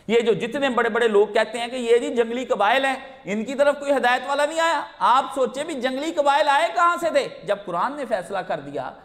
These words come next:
जब मजहबी किताबें बताती कि पहला इंसान आदम था, तो आदम से उसके बेटों को हिदायत लेनी चाहिए थी कि नहीं?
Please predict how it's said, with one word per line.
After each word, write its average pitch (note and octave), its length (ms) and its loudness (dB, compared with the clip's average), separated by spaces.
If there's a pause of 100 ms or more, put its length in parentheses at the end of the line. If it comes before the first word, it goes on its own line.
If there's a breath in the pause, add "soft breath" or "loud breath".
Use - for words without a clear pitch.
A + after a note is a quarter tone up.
(200 loud breath)
जब G#3 240 0
मजहबी D4+ 280 -2
किताबें G#3+ 400 -4
बताती F3+ 340 -6
कि C4 100 0
पहला D4 340 2
इंसान A#3+ 400 0
आदम A3 300 2
था, G#3 500 -2
तो C#4 60 0
आदम C4 500 0
से D4 300 4
उसके D4 320 2
बेटों A3 340 0
को C4 140 0
हिदायत A#3+ 360 2
लेनी B3+ 260 0
चाहिए D#4 340 -2
थी F4+ 80 -4
कि F#4+ 100 -6
नहीं? E4+ 240 0